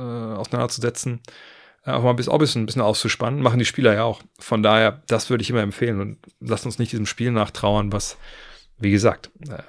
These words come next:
die meisten von uns, und ich, wie alt war mal, Ranger, du bist zweiundachtziger Jahrgang, ich glaub, du hast auch nicht die, die goldenen Zeiten auch nicht miterlebt. Ähm, von daher, ähm, hoffen wir einfach,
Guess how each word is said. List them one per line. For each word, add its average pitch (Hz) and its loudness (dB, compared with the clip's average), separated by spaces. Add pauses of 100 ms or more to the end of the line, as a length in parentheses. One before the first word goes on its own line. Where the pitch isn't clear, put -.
(180)
die - -8
meisten 107 0
von 110 -4
uns, 127 -2 (720)
und - -20
ich, - -20
wie 117 -2
alt 127 -6
war 123 -2
mal, 107 2 (640)
Ranger, 123 8
du 117 4
bist - -2
zweiundachtziger 117 4
Jahrgang, 117 6
ich - -8
glaub, 143 2
du - -4
hast - -4
auch - -4
nicht - -8
die, 117 -4
die 110 -2
goldenen 117 6
Zeiten 120 4
auch 135 2
nicht 113 -4
miterlebt. 95 0
Ähm, 104 6 (580)
von 110 6
daher, 104 8
ähm, 95 -4 (720)
hoffen 107 4
wir 92 6
einfach, 107 2